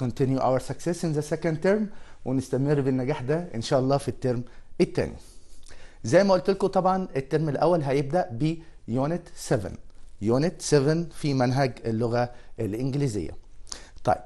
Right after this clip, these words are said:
نشوف بقى حبايبي unit seven. طبعا التايتل، العنوان بتاعه زي ما انتوا شايفين كده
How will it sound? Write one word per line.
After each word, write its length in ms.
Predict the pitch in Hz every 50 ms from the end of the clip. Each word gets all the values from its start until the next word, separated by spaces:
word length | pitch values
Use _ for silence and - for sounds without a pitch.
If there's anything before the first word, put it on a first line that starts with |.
| - - - -
نشوف 260 | 120 123 123 - 233 196
بقى 140 | 214 226
حبايبي 500 | 220 - 190 156 180 185 185 160 180 - - - - - - - - -
unit 240 | 135 170 190 185 175 - - -
seven. 200 | 110 - - - - - - - - - - - - - - - - -
طبعا 280 | - 202 208 240 226 214
التايتل، 600 | 208 208 - 208 202 226 226 220 - 240 240 226
العنوان 520 | 214 190 165 147 151 160 175 196 208 185
بتاعه 460 | 160 175 165 180 180 190 208 226 247 - - - - - - -
زي 220 | 104 123 165 175
ما 80 | 180 190
انتوا 180 | 202 - - 170
شايفين 360 | - 151 135 - - 180 180
كده 540 | - - 190 180 214 240 269 - - -